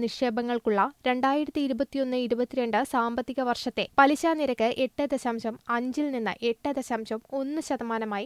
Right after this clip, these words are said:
കുറയ്ക്കാൻ ഗുവാഹത്തിയിൽ ചേർന്ന എംപ്ലോയീസ് പ്രൊവിഡന്റ് ഫണ്ട് ഓർഗനൈസേഷൻ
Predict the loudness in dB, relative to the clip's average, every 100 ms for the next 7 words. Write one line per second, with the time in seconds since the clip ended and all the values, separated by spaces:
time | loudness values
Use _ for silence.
0 | 2 4 4 4 2 2 2 8 8 8
1 | 4 2 0 0 2 2 2 0 0 0
2 | 2 4 4 4 0 2 2 4 2 0
3 | -2 -2 -2 -4 -2 4 6 4 0 2
4 | 0 2 -2